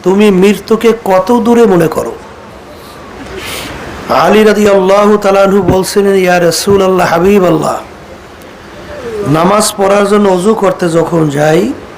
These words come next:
তখন আমি খেয়াল করি আমার জীবনের শেষ অজু এইটাই হতে পারে। সামনের ওয়াক্তের নামাজের জন্য অজু করার সুযোগ আর নাও পেতে পারি।"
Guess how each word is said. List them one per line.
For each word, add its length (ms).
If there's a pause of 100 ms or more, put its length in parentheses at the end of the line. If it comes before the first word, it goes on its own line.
(840)
তখন 320
আমি 180
খেয়াল 420
করি 240
আমার 400
জীবনের 440
শেষ 540 (120)
অজু 420
এইটাই 420
হতে 260
পারে। 280 (1600)
সামনের 540
ওয়াক্তের 420
নামাজের 380
জন্য 360 (100)
অজু 220
করার 300
সুযোগ 480
আর 200
নাও 460
পেতে 180
পারি।" 280